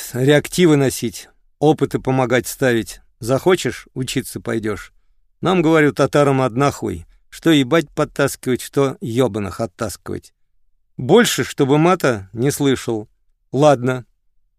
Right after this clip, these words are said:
Неделю работаю, таскаю хуйню всякую, склянки мою,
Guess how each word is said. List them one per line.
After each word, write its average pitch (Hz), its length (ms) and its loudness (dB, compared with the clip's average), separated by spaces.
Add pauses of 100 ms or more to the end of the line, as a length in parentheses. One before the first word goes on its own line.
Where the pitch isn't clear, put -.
Неделю 160 440 6
работаю, 127 760 2
таскаю 160 520 2
хуйню 147 540 2
всякую, 113 500 -4
склянки 143 600 2
мою, 123 480 -2